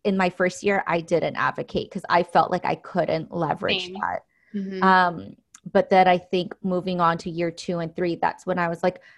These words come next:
Speaker 1: "I love these clients and I need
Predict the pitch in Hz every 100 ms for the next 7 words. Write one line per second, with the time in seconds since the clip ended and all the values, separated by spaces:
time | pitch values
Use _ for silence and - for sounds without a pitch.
0 | _ - 190 196 180 180 175 175 185 -
1 | - 180 175 170 - - 202 196 180 185
2 | 180 180 175 175 175